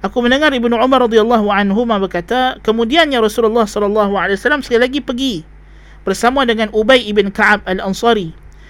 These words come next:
ke kawasan kebun dekat rumah Ibnu Sayyad dan Nabi sembunyi di belakang pokok-pokok kurma. Ha? Dan Nabi nak dengar, duk cuba nak, nak, nak, apa, spy, nak dengar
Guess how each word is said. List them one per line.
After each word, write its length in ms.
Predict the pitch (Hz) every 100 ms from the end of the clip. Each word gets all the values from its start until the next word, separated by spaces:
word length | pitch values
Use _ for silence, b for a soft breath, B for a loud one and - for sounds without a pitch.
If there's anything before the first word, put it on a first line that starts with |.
| b -
ke 80 | 208
kawasan 520 | 233 240 240 269 220
kebun 360 | 240 247 226 196
dekat 240 | 202 214
rumah 320 | 208 262 208
Ibnu 200 | 208 208
Sayyad 480 | 202 202 196 269 -
dan 120 | 226
Nabi 160 | 254 277
sembunyi 400 | - 294 370 302 226
di 80 |
belakang 400 | 220 247 - 240
pokok-pokok 520 | 208 214 214 208 214 196
kurma. 360 | 220 196 151 - - - b b b b b -
Ha? 200 | 214 359 -
Dan 200 | 208 202
Nabi 200 | 240 277
nak 120 | 220
dengar, 280 | 233 269 220 - - - - - -
duk 280 | 196 226 160
cuba 280 | - 240 240
nak, 240 | 226 196 208
nak, 280 | 196 -
nak, 280 | 202 202 196 165
apa, 240 | - 247
spy, 480 | - - 240 160 160
nak 120 | 165
dengar 280 | 185 220 170